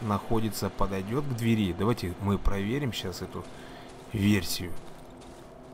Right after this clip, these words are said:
Ну-ка.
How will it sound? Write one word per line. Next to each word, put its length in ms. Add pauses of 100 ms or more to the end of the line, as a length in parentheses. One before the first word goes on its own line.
(1900)
Ну-ка. 640